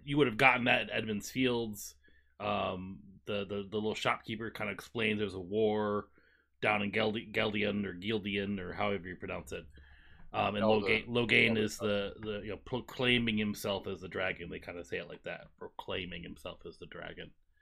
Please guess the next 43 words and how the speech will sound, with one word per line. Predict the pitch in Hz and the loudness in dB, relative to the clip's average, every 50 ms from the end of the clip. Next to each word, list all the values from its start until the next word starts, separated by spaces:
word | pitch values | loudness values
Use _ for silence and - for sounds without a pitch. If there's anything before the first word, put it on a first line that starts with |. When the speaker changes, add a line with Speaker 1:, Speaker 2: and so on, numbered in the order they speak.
| - - - - - - _ _ _ - | -20 -20 -20 -20 -20 -20 _ _ _ -2
Speaker 1:
Um, | - 107 107 101 98 95 92 | 2 4 4 6 4 4 0
Speaker 2:
It's | - 85 - | -2 0 6
really | - - 440 453 381 - | 8 8 8 8 6 2
cool | - - 170 156 147 - - - | 4 6 8 8 8 6 4 4
to, | 143 131 123 123 127 - - _ - | 6 6 6 6 2 -4 -14 _ -10
to | - 143 | -8 -8
do | 117 104 131 143 139 | -4 2 4 6 6
it | 131 - | 6 8
this | 127 135 131 - | 6 4 6 6
way, | 120 110 107 104 104 | 4 4 6 6 4
I | 101 - | 4 2
think, | - 120 104 98 - - - - - - - - - - - - - | 2 0 0 -2 -6 -16 -18 -20 -20 -20 -20 -18 -16 -14 -14 -4 2
just | 131 147 - - | 2 2 2 2
because | 139 - 143 131 117 - - - | 2 6 8 8 8 6 -2 -6
you | 131 117 | 0 4
get | 120 131 127 | 4 4 4
to | - - | 4 -2
see | - - 139 127 123 120 117 117 113 110 | -2 -2 -2 -2 -2 -2 -2 -2 -2 -4
the | 101 101 110 107 107 107 101 | -4 -4 -4 -4 -4 -4 -6
male | 101 101 107 110 113 113 113 113 110 | -4 -2 0 4 6 8 8 8 6
version | 110 113 113 117 113 - 143 135 131 135 135 131 135 147 - | 6 6 6 6 4 2 0 -2 -2 -2 -6 -10 -6 2 8
of | 123 120 120 120 113 | 10 10 10 10 8
using | 110 120 127 120 135 123 117 | 4 -2 -2 0 0 2 0
the | 117 | 2
power, | - - 131 120 123 127 127 131 139 135 - _ - - - - - - | 6 8 10 10 12 10 10 6 4 2 -2 _ -20 -20 -20 -16 -10 -6
and | 143 135 | 4 8
not | 147 151 151 151 | 10 10 10 10
just, | 147 135 - 156 | 6 4 8 8
like, | 131 - | 6 6
the | - 127 | 6 4
guy | - 120 117 120 120 | 8 10 10 10 10
in | 113 | 8
the | 110 | 4
very | 101 117 117 113 | 4 4 4 4
beginning | 110 110 104 113 113 110 | 2 -2 -2 -4 -4 -2
of | 107 | -4
the | 107 | -4
show | - - 123 117 110 104 | 0 4 6 6 6 6
who | 107 | 4
was | 107 107 104 101 - | 0 -2 -2 -4 -4
just, | 113 101 - | -8 -4 -2
like, | 104 104 95 92 - - - _ _ - _ - | 0 2 0 0 -2 -8 -20 _ _ -20 _ -12
trying | - - 143 127 113 110 117 113 113 | 0 6 8 8 8 8 6 4 0